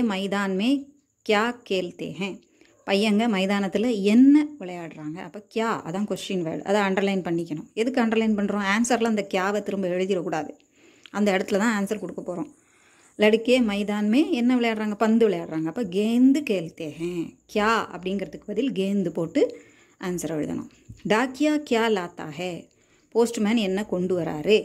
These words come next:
அவரு கியா அப்படிங்கிற கொஸ்டின் வேர்டை அண்டர்லைன் பண்ணிக்கோங்க. அவர் என்ன கொண்டு வராரு? பத்ரு லாத்தா ஹே, லெட்டர் கொண்டு வராரு. அப்புறம் குத்தா கியா கர்த்தா ஹே, நாய் என்ன செய்கிறது? அது பந்து விளையாடிட்டு இருக்கு இல்லையா? அப்போ அது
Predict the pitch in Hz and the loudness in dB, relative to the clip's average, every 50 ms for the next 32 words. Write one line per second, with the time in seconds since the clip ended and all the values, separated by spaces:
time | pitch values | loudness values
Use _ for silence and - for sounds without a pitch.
0 | - - - - - - - - - - - - - - - - - - 269 262 | -2 -10 -10 -8 -6 -6 -6 -8 -8 -8 -8 -10 -8 -10 -12 -12 -8 -6 -2 0
1 | 262 311 330 - - - - 285 277 277 269 226 - - 196 190 214 214 208 196 | 0 0 -2 -4 -8 -4 2 2 4 4 4 2 0 -2 -2 -2 -2 -2 -2 -4
2 | - - 185 - - 196 190 185 185 185 175 175 170 175 175 180 175 165 170 165 | -4 -6 -8 -10 -8 -8 -6 -4 -4 -4 -4 -6 -6 -6 -6 -6 -4 -4 -4 -4
3 | 151 175 170 170 226 285 269 240 226 220 220 226 226 220 208 196 208 196 214 262 | -4 -2 0 2 2 4 4 4 4 2 2 2 0 0 0 0 0 0 0 0
4 | 320 - - 277 262 269 - - - 247 226 185 160 - - 156 139 147 - - | -2 -2 0 -2 -2 0 0 0 2 2 2 0 -2 -4 -8 -12 -14 -12 -12 -10
5 | 170 170 156 160 165 - 202 185 185 - 160 160 147 143 143 127 - - - 175 | -10 -8 -8 -8 -8 -6 -6 -8 -6 -4 -4 -4 -4 -4 -4 -6 -6 -2 2 2
6 | 107 - - - - - - - - - - - - - - - - - - - | 2 0 0 -10 -16 -14 -12 -12 -12 -14 -14 -18 -20 -20 -20 -20 -20 -20 -20 -20
7 | - - - - - - - - - 277 269 285 247 247 - 285 285 294 - - | -20 -20 -20 -20 -20 -20 -16 -8 -6 -2 0 2 2 2 2 0 -2 0 0 0
8 | 330 339 330 330 269 247 240 247 240 233 196 196 - - 175 160 147 147 185 190 | 0 0 2 2 2 2 2 2 0 -2 -2 -2 -4 -10 -10 -10 -8 -8 -6 -4
9 | 170 170 180 185 214 247 254 226 214 208 214 214 202 - 196 180 165 - 175 165 | -4 -4 -2 0 0 2 2 2 2 0 0 0 -2 -2 -4 -6 -6 -8 -10 -6
10 | 165 185 196 185 170 170 - - - - 247 247 254 - - 247 240 233 233 214 | -4 -4 -4 -4 -4 -8 -10 -8 -4 -2 -2 -2 -2 0 2 4 4 4 4 4
11 | 208 190 175 170 170 165 165 190 151 - 175 175 220 254 240 185 165 - - - | 2 2 0 -2 -6 -8 -10 -12 -16 -14 -12 -8 -8 -6 -6 -8 -10 -12 -18 -20
12 | - _ _ _ _ _ _ - - - 254 247 285 277 269 254 254 | -20 _ _ _ _ _ _ -20 -10 -6 -2 2 2 4 4 6 4